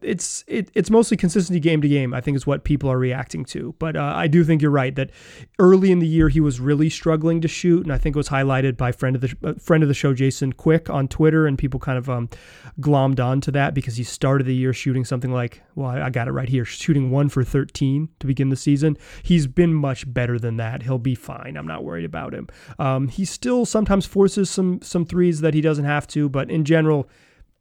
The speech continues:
in general, this particular podcast are not worried about Rocco's shooting ability. Next question comes from Nathan, who asks, "Do you think Portland benefits from no teams in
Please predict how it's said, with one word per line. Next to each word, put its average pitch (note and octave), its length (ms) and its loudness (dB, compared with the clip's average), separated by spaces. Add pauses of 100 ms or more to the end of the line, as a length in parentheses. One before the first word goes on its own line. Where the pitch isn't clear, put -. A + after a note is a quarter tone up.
(640)
in F#3 180 2
general, F3 300 4
this D3+ 220 4
particular C#3 400 -2
podcast A#2+ 460 -6
are A#2 60 -4
not B2+ 240 -8
worried C3+ 500 0
about B2+ 420 -10 (880)
Rocco's B2+ 460 -2
shooting - 300 -10
ability. - 440 -14 (320)
Next G3 200 0
question F#3+ 220 4
comes F#3+ 200 2
from C#3+ 180 2
Nathan, D#3+ 400 2
who D3 140 0
asks, C#3+ 480 -6 (1160)
"Do F3 120 2
you E4 100 8
think A3+ 340 -2 (180)
Portland G3 360 4
benefits D#3 440 0
from C3 280 -4
no D#3+ 300 2 (120)
teams C#3+ 380 -2
in C3+ 220 -8